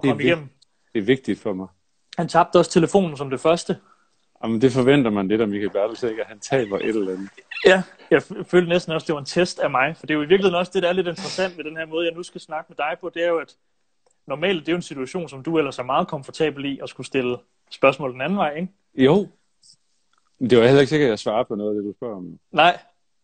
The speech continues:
Speaker 2: Så ved du bare, du kan stille modspør-, modsvar tilbage.
Speaker 1: Jamen, jeg sidder og tænker på, at dem, der sidder derude, de sidder og tænker, "Hvad fuck har han taget sin far med i programmet?"
Speaker 2: <laughs>
Speaker 1: Og, og, og hvad skal,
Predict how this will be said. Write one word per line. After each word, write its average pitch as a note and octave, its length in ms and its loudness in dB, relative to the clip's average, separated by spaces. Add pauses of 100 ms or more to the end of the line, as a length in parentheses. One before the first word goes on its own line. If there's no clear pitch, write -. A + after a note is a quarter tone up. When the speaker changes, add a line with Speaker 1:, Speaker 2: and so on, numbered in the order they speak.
(100)
Speaker 2:
Så - 160 -6
ved D#3+ 80 2
du D#3+ 60 0
bare, D3+ 220 4
du E3+ 80 -8
kan D#3+ 120 -6
stille D#3 220 -8
modspør-, F#3 460 -4
modsvar F#3+ 400 -2
tilbage. D#3 380 -8 (760)
Speaker 1:
Jamen, D3 240 8
jeg D3+ 180 6
sidder D3+ 180 0
og B2 60 -8
tænker C#3+ 200 -4
på, D3 120 -2
at B2+ 80 -2
dem, C3+ 140 -4
der C3+ 60 -4
sidder C#3+ 320 -4
derude, G#2+ 200 -6
de A2+ 140 -12
sidder A#2+ 160 -4
og G#2 80 -10
tænker, A2 340 -8 (880)
"Hvad A2 200 -4
fuck - 420 -6
har A#2 120 -12
han G#2+ 120 -4
taget G#2+ 220 -2
sin G#2 180 0 (120)
far C3 220 0
med G2 280 -2 (140)
i - 80 -4 (180)
programmet?" A3+ 360 4
Speaker 2:
<laughs> C4+ 100 2 (600)
Speaker 1:
Og, C3 160 6
og, C3 100 6 (800)
og B2 100 0
hvad C3 140 8
skal, G3 480 4